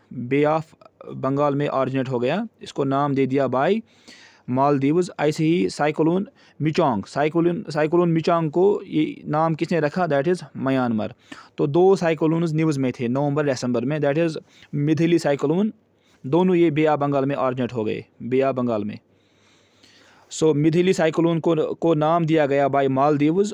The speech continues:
और मिचांग साइक्लोन को नाम दिया by म्यांमार। आपको ये दोनों नाम याद रखने हैं,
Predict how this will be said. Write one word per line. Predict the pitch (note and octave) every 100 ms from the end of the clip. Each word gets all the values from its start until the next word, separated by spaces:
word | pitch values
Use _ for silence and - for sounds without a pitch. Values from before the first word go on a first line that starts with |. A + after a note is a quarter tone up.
| -
और | D3+ E3 F#3 G3+ - C3+
मिचांग | D3 E3 F#3 F#3+ F#3+
साइक्लोन | E3 D#3 D#3 D3 D3
को | C#3+ E3+
नाम | D#3 D3 E3 D#3+
दिया | C3+ C#3 C3
by | B2 C#3+ F#3
म्यांमार। | C#3 C3 C3+ B2 G#2+ G#2+
आपको | - C3 D#3
ये | D3
दोनों | C#3+ E3 D3+
नाम | C3+ C#3+
याद | C3 B2 A2+
रखने | G#2 G#2
हैं, | A#2+ A2+